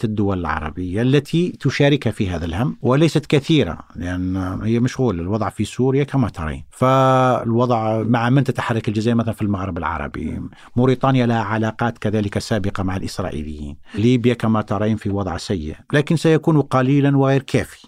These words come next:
يعني وإسرائيل الآن في أفضل حالاتها، تاريخيا الآن في أفضل حالاتها، لأن الدول العربية في أسوأ حالاتها.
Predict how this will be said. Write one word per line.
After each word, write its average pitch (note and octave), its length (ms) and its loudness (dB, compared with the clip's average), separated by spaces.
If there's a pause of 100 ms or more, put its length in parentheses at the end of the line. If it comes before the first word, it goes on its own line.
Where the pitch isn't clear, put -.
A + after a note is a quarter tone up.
(100)
يعني G2+ 460 -2
وإسرائيل A#2+ 1000 0
الآن B2+ 360 2
في D3+ 200 0
أفضل C3 320 2
حالاتها، A2+ 680 -2
تاريخيا C3+ 480 4
الآن A#2 340 2
في A2 160 -2
أفضل G2 260 -2
حالاتها، E2+ 720 -8
لأن A2+ 300 2
الدول A#2 380 2
العربية G#2+ 580 0
في - 180 -4
أسوأ - 240 -4
حالاتها. C2+ 640 -6